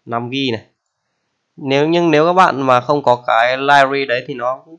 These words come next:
chỉ rơi khoảng tầm hai ba ghi thôi. Nên đôi khi nhiều bạn đó là, à, lựa chọn cái nút content đấy và nó báo là ổ C bạn hết cứng, không có ổ cứng. Các bạn lưu ý cho mình nhá.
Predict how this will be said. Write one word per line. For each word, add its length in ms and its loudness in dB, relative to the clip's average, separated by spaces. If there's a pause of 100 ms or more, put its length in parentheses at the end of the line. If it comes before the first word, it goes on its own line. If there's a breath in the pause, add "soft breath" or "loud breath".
chỉ 60 -10
rơi 180 -4
khoảng 140 -10
tầm 220 -6
hai 120 0
ba 100 -2
ghi 220 -6
thôi. 80 -18 (600)
Nên 100 -4
đôi 120 2
khi 260 0
nhiều 240 4
bạn 220 4
đó 80 0
là, 140 0 (1200)
à, 100 -2
lựa 140 0
chọn 300 2
cái 140 2
nút 180 -2
content 440 2
đấy 180 0
và 100 -2
nó 260 0 (360)
báo 400 0
là 400 -4
ổ 140 -6
C 280 -4
bạn 160 -6
hết 220 -6 (1400)
cứng, 200 -6 (600)
không 240 -6
có 100 4
ổ 100 4
cứng. 240 -6 (800)
Các 60 -8
bạn 140 -2
lưu 100 -2
ý 80 -2
cho 60 -2
mình 140 0
nhá. 200 -2